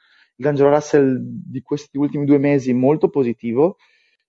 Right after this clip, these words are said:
Eh, tra l'altro i Lakers, mm, dovrà giocare spesso con, eh, Schroeder, eh, oltre che con LeBron, perché se gli dai palla in mano da solo sei un punto a capo, ma ai Lakers arriviamo dopo.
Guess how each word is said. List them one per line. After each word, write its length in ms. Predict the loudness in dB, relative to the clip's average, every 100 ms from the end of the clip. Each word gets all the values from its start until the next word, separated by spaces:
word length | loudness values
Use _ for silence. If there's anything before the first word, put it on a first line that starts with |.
| _ _ _ -4
Eh, 440 | 2 2 2 0
tra 120 | 0
l'altro 200 | 2 2
i 40 | 2
Lakers, 460 | 2 -2 -6 -6 -8
mm, 460 | -10 -10 -10 -6 -2
dovrà 240 | 0 0
giocare 260 | -2 -4 -6
spesso 400 | -8 -18 -18 -12
con, 240 | -8 -4
eh, 400 | -4 -2 -4 -6 -8
Schroeder, 520 | -2 0 2 0 -2 -12
eh, 60 | -14 -10 -4
oltre 300 | -2 -2 -4
che 60 |
con 120 | -6 -2
LeBron, 400 | 0 2 0 -6
perché 320 | -12 -10 -10
se 200 | -10 -10
gli 80 | -4
dai 120 | -2 -2
palla 160 | -4
in 60 | -4
mano 120 | -4
da 60 | -4
solo 200 | -6 -8
sei 100 | -12
un 60 |
punto 180 | -12 -10
a 40 | -10
capo, 180 | -10
ma 120 | -8 -4
ai 60 |
Lakers 300 | -4 -4 -8
arriviamo 300 | -6 -2 2
dopo. 400 | 2 2 -2 -6